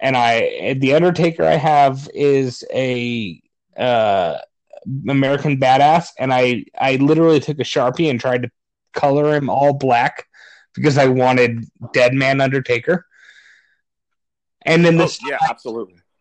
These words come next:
Speaker 1: the Sting I changed, uh, I colored his white into red because at the time I was all about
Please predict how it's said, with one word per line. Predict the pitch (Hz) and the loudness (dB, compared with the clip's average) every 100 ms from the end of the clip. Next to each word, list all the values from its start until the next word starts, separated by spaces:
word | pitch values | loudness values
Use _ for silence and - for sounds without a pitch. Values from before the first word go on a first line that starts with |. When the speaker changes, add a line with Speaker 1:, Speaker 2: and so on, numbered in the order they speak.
| - | -4
Speaker 1:
the | 147 | -2
Sting | 143 - 175 156 | 0 0 2 2
I | 147 | 0
changed, | - 156 147 139 - - - - | 0 -2 0 -2 -4 -8 -12 0
uh, | 143 131 104 | 4 4 4
I | 127 | 2
colored | 123 139 139 135 127 | 0 0 0 0 -2
his | 123 131 113 | -2 -4 -4
white | 117 120 120 | 0 0 0
into | 107 123 117 | -2 -4 -4
red | 113 123 123 117 | -2 0 0 -2
because | 123 117 127 117 | -10 -4 -4 0
at | 127 127 | -2 -2
the | 156 | -4
time | - 117 113 127 120 | -2 -2 0 -4 -2
I | 117 123 135 | 0 2 2
was | 143 135 127 | 0 -4 -2
all | 123 131 139 | 0 2 2
about | 131 117 110 98 | 0 -2 -2 -4